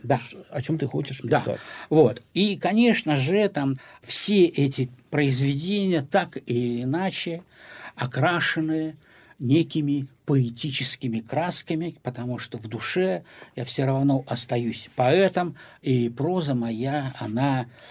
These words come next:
Speaker 1: ну, такая поэтическая. Я не хочу сказать, как у Андрея Белого, там, так сказать, ритмизована такой вот, да, вот, но, тем не менее, поэтически и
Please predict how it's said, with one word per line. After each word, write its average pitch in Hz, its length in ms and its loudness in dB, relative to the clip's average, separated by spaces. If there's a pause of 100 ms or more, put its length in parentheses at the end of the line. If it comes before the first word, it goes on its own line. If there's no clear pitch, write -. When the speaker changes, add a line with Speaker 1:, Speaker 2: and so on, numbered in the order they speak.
(240)
Speaker 1:
ну, 156 100 2
такая 123 400 -2
поэтическая. 131 800 -2
Я 127 60 2
не 151 100 2
хочу 190 300 0
сказать, 131 400 0
как - 200 -10
у 120 60 -2
Андрея 117 400 0
Белого, 110 500 0 (340)
там, 110 200 -8
так - 140 -10
сказать, - 340 -8
ритмизована 117 1040 0
такой 107 360 -8
вот, 101 180 -12
да, 185 200 2 (360)
вот, 135 320 4
но, 147 120 4
тем 190 200 0
не 170 80 2
менее, 165 320 0
поэтически 147 1000 0
и 131 220 -2